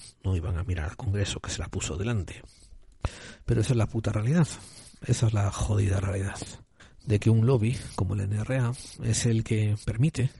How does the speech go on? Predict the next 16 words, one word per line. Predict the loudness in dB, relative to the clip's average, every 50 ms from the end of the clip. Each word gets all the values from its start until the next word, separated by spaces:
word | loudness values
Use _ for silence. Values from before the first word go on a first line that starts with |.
| -20 -20 -20 -20 -14 -8
que | -4 -2 0 0 0 0 0 0 0 0 -2 -2 -4 -4 -6 -8
se | -4 -2 2 2
vendan | 4 4 4 2 2 0 -2 -4 -8 -12 -6 -2
rifles | -2 -2 0 -2 -4 -4
de | -4
asalto | -4 0 0 0 0 0 -4 -6 -6 -8 -18 -20 -18 -18 -18 -16 -10
con | -6 -6 -2
cartuchos | -2 -2 -2 0 -2 0 2 0 0 2
de | 0
hasta | 0 0 -2 -4
doscientos, | -4 -4 -6 -2 0 2 2 2 0 -2 -4 -4 -4 -4 -4 -4 -6 -8 -8 -6 -6
ah, | -6 -4 -4 -4
balas | -2 0 0 0 -2 -4 -6 -8 -10 -10 -12 -12 -6 -6
de | -4
repetición. | -4 -4 -6 -8 -6 -6 -2 -2 0 0 -2 -4 -10 _ -20 _ _ _ _ _ _ _ _ _ _ -20 _ _ _ -20 -20 -20 -20 -18 -8 -2
Vamos, | 0 0 0 0 -2 -6 -10